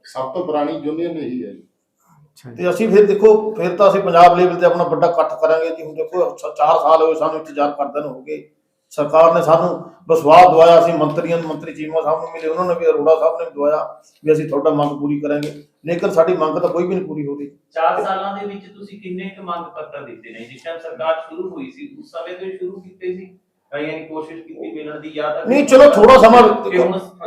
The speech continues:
Speaker 4: ਸਮਾਂ ਥੋੜ੍ਹਾ ਰਹਿ ਗਿਆ
Speaker 3: ਨਹੀਂ,
Speaker 4: ਹੈ।
Speaker 3: ਥੋੜ੍ਹਾ ਸਮਾਂ ਵੇਟ ਕੀਤੀ ਹੈ ਜੀ, ਐਂ ਨਹੀਂ ਕਹਿੰਦੇ ਸਾਲ, ਦੋ ਸਾਲ ਬਾਅਦ ਦੇਣੇ ਸ਼ੁਰੂ ਕੀਤੇ ਆ ਜੀ। ਥੋੜ੍ਹਾ ਦੇਖੋ, ਜੇ ਉਹਨਾਂ ਨੇ ਮੰਗ-, ਸਰਕਾਰ ਬਣੀ ਹੈ, ਸਰਕਾਰ ਨੂੰ ਬਣਦੇ ਥੋੜ੍ਹਾ ਪ-, ਆਪਣੇ ਉਹ ਕਰਨ 'ਚ ਸਾਲ, ਛੇ ਮਹੀਨੇ ਲੱਗ ਵੀ ਜਾਂਦੇ ਆ।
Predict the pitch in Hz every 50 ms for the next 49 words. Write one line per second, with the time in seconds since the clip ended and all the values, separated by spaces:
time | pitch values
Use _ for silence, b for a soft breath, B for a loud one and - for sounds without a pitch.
0 | - - 165 160 165 175 180 175 175 - 170 175 190 190 - - - - - -
1 | - 269 294 - - 214 240 - 277 - 247 254 269 - 208 196 214 202 196 214
2 | 196 - 160 160 185 220 262 247 214 202 202 190 185 214 214 226 214 - - 180
3 | 190 185 185 196 196 - 180 180 180 185 202 196 185 170 165 175 - - - 196
4 | 190 - - _ 143 139 139 - 214 - - - 185 185 185 190 190 190 208 196
5 | 180 190 185 185 180 190 208 214 190 170 165 165 160 160 160 156 156 - - 151
6 | - 165 165 170 170 170 160 151 156 156 170 165 160 - - _ _ _ _ _
7 | _ - 180 180 170 175 175 175 175 180 160 165 165 165 170 180 - - 165 175
8 | 170 170 160 160 160 160 156 147 156 165 170 165 156 - - 156 156 160 156 143
9 | - - 139 147 151 143 151 156 151 175 170 160 143 139 135 135 143 156 156 151
10 | 143 143 143 143 147 185 226 -